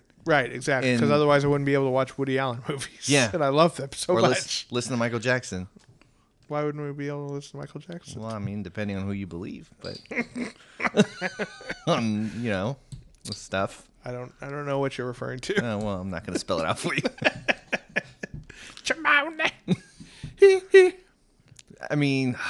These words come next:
Speaker 2: it's just, I, I, uh, trying to tread lightly.
Speaker 1: You gotta watch that show.
Speaker 2: What?
Speaker 1: You just gotta watch that show.
Speaker 2: Uh, I mean, I
Speaker 1: It's fine.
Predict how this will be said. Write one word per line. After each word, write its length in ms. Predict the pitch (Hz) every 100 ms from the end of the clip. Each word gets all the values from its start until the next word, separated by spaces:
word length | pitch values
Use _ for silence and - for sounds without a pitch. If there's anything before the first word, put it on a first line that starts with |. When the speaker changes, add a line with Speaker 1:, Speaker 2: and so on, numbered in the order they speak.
| -
Speaker 2:
it's 260 | 165 170 -
just, 360 | 214 - - - _ _ _ _ _ _ _ _ _ _ _ _
I, 140 | 139 170 135 143 120 - -
I, 40 |
uh, 480 | 101 98 98 95 92 - _ _ - _ _ _
trying 160 | - 95
to 100 | 90 87
tread 300 | - 98 92
lightly. 420 | 95 95 87 98 - _ _ _ _
Speaker 1:
You 60 |
gotta 160 | 190 202
watch 180 | 185 175
that 120 | 147
show. 220 | - - - _ _ _ _ _ _ _ _ _ _ - -
Speaker 2:
What? 160 | 120 113 -
Speaker 1:
You 80 | 151
just 160 | 156
gotta 160 | 175 160
watch 200 | 135 -
that 120 | 117
show. 200 | - - - -
Speaker 2:
Uh, 180 | 156 175 175
I 80 |
mean, 180 | 202 214 -
I 100 | 202
Speaker 1:
It's 140 | -
fine. 300 | 151 120 117